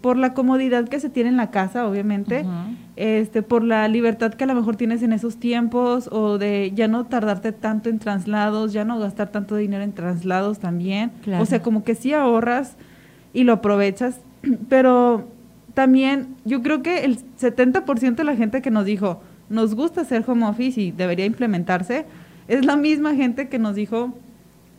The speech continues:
Speaker 1: "Oye, eh, pues sí, está muy padre el, el, el home office, pero la verdad es que está aburrido, o sea, <laughs> ya me desesperé, ya me
Speaker 2: Extraño
Speaker 1: aburrió".
Speaker 2: a mis compañeros,
Speaker 1: Exactamente, o sea, y
Speaker 2: la
Speaker 1: yo,
Speaker 2: convivencia.
Speaker 1: yo, yo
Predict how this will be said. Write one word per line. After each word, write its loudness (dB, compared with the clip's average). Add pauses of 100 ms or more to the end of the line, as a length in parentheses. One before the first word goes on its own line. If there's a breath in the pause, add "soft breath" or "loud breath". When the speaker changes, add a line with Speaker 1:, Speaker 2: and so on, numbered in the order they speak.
(140)
Speaker 1:
"Oye, 4 (240)
eh, 0
pues 0
sí, 2
está 0
muy 2
padre 0
el, -2
el, 0 (380 loud breath)
el 0
home 4
office, 0 (220)
pero 4
la 4
verdad 4
es -2
que -8
está 0
aburrido, 0
o -2
sea, -6
<laughs> -16
ya 4
me 4
desesperé, 0
ya 2
me 2
Speaker 2:
Extraño 2
Speaker 1:
aburrió". 6
Speaker 2:
a 0
mis -2
compañeros, 0
Speaker 1:
Exactamente, 0
o -4
sea, -2
y -4
Speaker 2:
la 2
Speaker 1:
yo, -2
Speaker 2:
convivencia. -2
Speaker 1:
yo, 0
yo -2